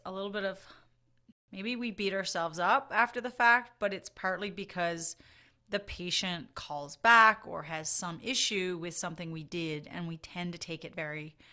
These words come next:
personally. So if that resonates with you, then this episode is for you, because if you've ever done something and the patient was unhappy later, and then you, you know you did your best, you know you actually did a good job,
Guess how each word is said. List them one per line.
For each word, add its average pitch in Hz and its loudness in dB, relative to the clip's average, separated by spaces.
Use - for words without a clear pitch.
personally. - -10
So 202 2
if 190 -8
that 277 8
resonates 214 0
with 185 -10
you, 165 -6
then 170 -4
this 208 -2
episode 180 -2
is 180 -10
for 175 -10
you, 160 -10
because 175 -8
if 175 -12
you've 185 -10
ever 240 2
done 190 0
something 170 -4
and 165 -8
the 165 -14
patient 175 -12
was 165 -8
unhappy 160 -6
later, 160 -6
and 180 -6
then 180 -6
you, 185 -6
you 202 -4
know 208 2
you 302 0
did 202 0
your 185 -4
best, 165 -4
you 170 -6
know 165 -4
you 180 -4
actually 151 -6
did 160 -8
a 151 -12
good 139 -14
job, 160 -2